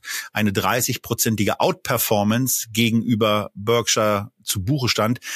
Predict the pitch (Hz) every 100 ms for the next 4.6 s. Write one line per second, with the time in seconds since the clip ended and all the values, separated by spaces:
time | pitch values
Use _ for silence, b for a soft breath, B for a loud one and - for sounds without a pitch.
0 | B B - 110 156 165 156 131 - 120
1 | 120 117 123 120 110 95 95 107 135 135
2 | 110 107 107 110 120 - 120 131 123 -
3 | 117 - 117 104 107 - 135 143 - 98
4 | - 90 90 92 -